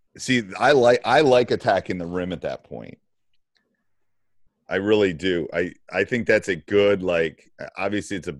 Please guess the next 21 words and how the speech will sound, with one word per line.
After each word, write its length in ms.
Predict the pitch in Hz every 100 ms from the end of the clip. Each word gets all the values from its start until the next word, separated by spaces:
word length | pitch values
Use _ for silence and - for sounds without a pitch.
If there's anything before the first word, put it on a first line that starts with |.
| -
that's 200 | 92 90
a 80 |
big 320 | 73 92 82 -
three, 380 | - 85 95
but 260 | 107 85 85 -
the 220 | 80 87
attacking 580 | 78 - 98 101 107 101
the 120 | 87
rim 320 | 82 92 104
is 120 | 92
a 60 | 80
good 300 | 69 87 87
look 340 | 82 85 107 - _ _ _ _ _ _ _ _
in 100 | 85
the 60 | 85
sense 260 | - 92
that 100 | 92
it 100 | 80
stops 400 | - - 82 -
the 100 | -
clock. 500 | - - 78 85 110